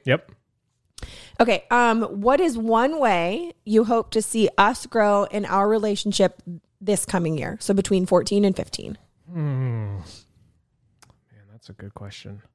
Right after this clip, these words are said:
Speaker 1: I
Speaker 2: It's one I actually feel like we, we kind of talk about. Or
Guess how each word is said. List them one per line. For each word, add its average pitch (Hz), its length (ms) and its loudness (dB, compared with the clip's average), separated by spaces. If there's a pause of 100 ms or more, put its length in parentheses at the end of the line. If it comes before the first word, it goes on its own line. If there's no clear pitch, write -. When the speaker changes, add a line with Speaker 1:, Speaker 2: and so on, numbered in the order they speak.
(340)
Speaker 1:
I 156 840 -4 (160)
Speaker 2:
It's 208 160 -4
one 427 160 4
I - 80 0
actually 190 380 -2
feel 196 140 0
like 170 180 -2
we, 175 120 -10 (160)
we 202 120 6
kind 370 320 0
of 165 80 -6
talk 202 320 0
about. 156 560 -2 (1400)
Or 170 580 -2